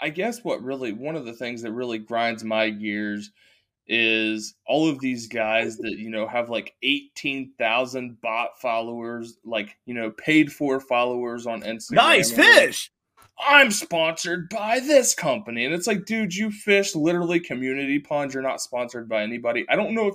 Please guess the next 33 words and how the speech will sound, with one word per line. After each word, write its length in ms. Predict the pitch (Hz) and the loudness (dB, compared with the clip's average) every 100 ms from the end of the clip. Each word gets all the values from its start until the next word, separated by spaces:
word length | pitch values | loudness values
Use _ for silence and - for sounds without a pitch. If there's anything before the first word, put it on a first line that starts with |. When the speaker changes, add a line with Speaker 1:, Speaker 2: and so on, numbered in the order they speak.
| - | -4
Speaker 1:
you 80 | 185 | -2
know 140 | 165 | -2
what 180 | 156 123 | -2 -4
a 40 | |
sponsorship 840 | - - - 139 135 127 - 117 - _ - - - | -8 -10 -2 -2 -2 -8 -8 -8 -8 _ -20 -20 0
actually 480 | 143 165 - 139 - | 4 4 2 -2 0
is. 260 | 135 123 - _ _ | 0 0 -4 _ _
Just 220 | 165 175 | -2 -2
saving 340 | 240 262 226 165 | 0 0 0 -2
five 400 | - 175 196 196 | 4 6 6 2
percent 640 | 160 143 - 170 120 - _ _ | -6 -6 -4 -4 -4 -8 _ _
on 120 | 139 143 | -4 -2
your 120 | 127 | -2
order 380 | 127 165 196 202 _ - | -2 0 0 -2 _ -8
is 120 | 127 | -6
not 300 | 131 139 139 | 2 4 4
a 40 | 127 | 2
sponsorship, 920 | - 123 143 139 90 - 80 65 _ _ _ _ - | -2 0 0 -2 -12 -10 -10 -10 _ _ _ _ -4
just 280 | 156 147 | -2 -2
so 60 | 120 | -4
you 160 | 107 104 | -6 -6
know. 280 | 78 50 - _ - - | -10 -12 -16 _ -14 0
<laughs> 80 | 190 - - - - - | 0 0 -18 -20 -8 4
Like, 240 | 131 120 | 4 4
that, 320 | 143 147 - | 4 2 2
Speaker 2:
That's 120 | 143 | 2
Speaker 1:
that 140 | 147 185 | 6 8
Speaker 2:
true. 160 | 175 | 6
Speaker 1:
kinda 380 | 113 160 143 123 | 2 2 2 0
grinds 440 | 127 135 127 120 117 | -2 0 0 -2 -4
my 220 | 110 101 | -2 -2
gears, 340 | 98 98 95 | -4 -10 -10
man. 340 | 101 98 95 | -12 -10 -12